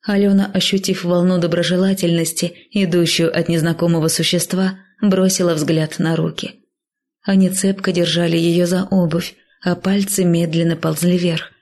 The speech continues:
поднимаясь к щиколотке. Алёна не стала дожидаться, когда пальцы инопланетянина коснутся её ноги.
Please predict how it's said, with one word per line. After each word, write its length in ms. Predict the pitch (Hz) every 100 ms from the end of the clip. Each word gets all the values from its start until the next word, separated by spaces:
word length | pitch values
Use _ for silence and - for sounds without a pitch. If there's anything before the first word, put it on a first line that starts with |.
| _
поднимаясь 600 | - 175 170 165 160 151
к 60 | -
щиколотке. 760 | - 160 - 165 170 - 185 - _ _ _ _ _ _ _ _ -
Алёна 340 | 247 240 240
не 160 | 214 208
стала 300 | 202 214 202
дожидаться, 560 | 190 185 190 202 196 190
когда 260 | 170 170
пальцы 400 | 175 180 170 -
инопланетянина 840 | 175 170 170 180 175 202 202 190
коснутся 540 | 185 180 - 175 165 170
её 260 | 170 165
ноги. 460 | 165 165 160 170 -